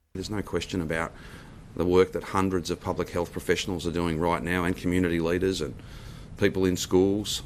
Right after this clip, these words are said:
They're all working very, very hard. Uh, the reason that we have literally hundreds of people locked in their homes at the moment is because of the work that contact tracers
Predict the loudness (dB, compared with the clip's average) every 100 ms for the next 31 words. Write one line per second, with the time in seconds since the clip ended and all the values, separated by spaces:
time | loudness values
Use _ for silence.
0 | -6 0 2 4 4 2 0 2 2 2
1 | 0 0 -2 -4 -8 -16 -20 -18 -6 -6
2 | -2 2 8 8 6 -2 -4 -12 -6 -2
3 | 2 0 0 -12 -20 -4 -2 0 0 0
4 | -4 -2 0 0 -2 -2 -2 2 2 0
5 | 0 -2 -2 0 0 0 0 -4 -4 -2
6 | -2 -2 -4 -6 -8 -14 -20 -20 -8 -8
7 | -6 -6 0 2 2 2 0 0 0 -4
8 | -6 -4 -4 -4 -4 -4 -4 -4 -6